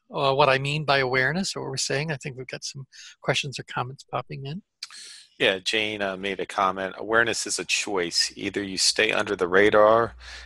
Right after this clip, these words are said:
Speaker 2: and avoid, or you step into momentum."
Speaker 1: Interesting. Yeah, and I would suggest that there are, that, um, the moment I become, I even have to use the word, aware, um, it's almost like being under the radar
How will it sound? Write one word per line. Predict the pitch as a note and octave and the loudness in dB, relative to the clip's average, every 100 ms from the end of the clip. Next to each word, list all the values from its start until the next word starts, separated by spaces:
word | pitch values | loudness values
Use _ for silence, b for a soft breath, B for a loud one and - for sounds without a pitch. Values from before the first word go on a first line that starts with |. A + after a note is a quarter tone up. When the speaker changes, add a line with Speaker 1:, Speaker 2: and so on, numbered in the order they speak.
| B - | B 2
Speaker 2:
and | F2 | 4
avoid, | F2 E2+ G2 A2 G#2+ | 4 4 6 8 8
or | F#2+ E2+ | 6 2
you | F2 | 2
step | - - F#2 F2+ | 2 6 6 4
into | F#2 E2+ - F#2 | 0 -2 -2 -2
momentum." | E2 E2 D#2+ D#2+ - - - - B B B B _ | -2 -2 -2 -4 -4 -6 -8 -16 B B B B _
Speaker 1:
Interesting. | A3 E4 G4 - C#4+ - - E3+ D3 | 0 2 2 2 2 0 0 0 6
Yeah, | G3+ E3+ | 6 6
and | F3+ F3 | 4 4
I | F#3+ | 2
would | B3 A3+ | 0 -2
suggest | - F#3 D3+ G#3 G3+ - | -2 0 6 6 6 2
that | D#3 C3+ B B B - | 0 0 B B B 2
there | F#3+ G3+ | 6 8
are, | F#3 F3+ E3+ | 8 8 6
that, | D#3 D3 C#3+ - | 4 4 2 2
um, | C#3+ C#3+ - B B B _ _ | 2 2 -6 B B B _ _
the | E3+ | -2
moment | E3+ F#3+ A#3 B3+ F#3 - - | 2 6 6 6 2 0 2
I | F3+ G#3 A#3+ G3 E3+ | 4 6 6 6 2
become, | D3 - D#3 C#3 | -2 -2 0 2
I | C#3 A#2+ | 0 0
even | C3+ D#3 | 0 0
have | D3 D#3+ | -2 -2
to | E3 | -4
use | E3 | -4
the | - F3 | -4 -2
word, | G3+ D#3+ - - | -2 -2 -2 -2
aware, | C#3 B2+ C#3+ D3 D#3 E3+ A3 C4 - B B B B - _ _ | -2 0 4 6 6 6 2 -4 -12 B B B B -20 _ _
um, | E3+ D3 C#3+ D3 - | 2 6 4 2 -2
it's | - | 4
almost | G#3+ C4 - | 4 4 2
like | F3+ C#3+ | 2 2
being | F3+ E3+ | -4 -2
under | E3 E3+ D#3+ | -2 -2 -2
the | C#3 C#3 | -2 -2
radar | B2+ D3+ G3+ F3+ C3+ B2+ | 0 2 2 4 4 4